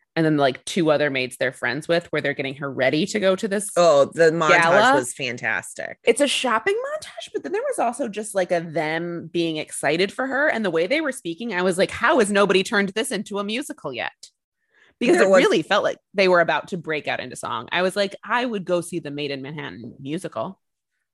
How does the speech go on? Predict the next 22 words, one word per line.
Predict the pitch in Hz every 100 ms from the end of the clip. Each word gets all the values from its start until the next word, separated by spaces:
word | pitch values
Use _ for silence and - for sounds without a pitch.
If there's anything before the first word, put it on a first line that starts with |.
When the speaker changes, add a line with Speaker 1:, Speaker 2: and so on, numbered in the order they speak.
| _ 160
Speaker 2:
I, | 185 226 180 _ _ _ _ - -
I | - 170
was | 170 160
like, | 147 -
"Am | 147
I | 143
watching | 131 127 131
Waitress | 117 - - - -
right | - -
now?" | 80
Like, | - 160 -
that's | 143 -
what | 120
it | 113
felt | - -
like | 339
to | 453
Speaker 1:
Yes. | -
Speaker 2:
me. | - - - _ _ _ -
Yeah. | 143 269
Speaker 1:
A |
movie, | 262 269 262 208 175 190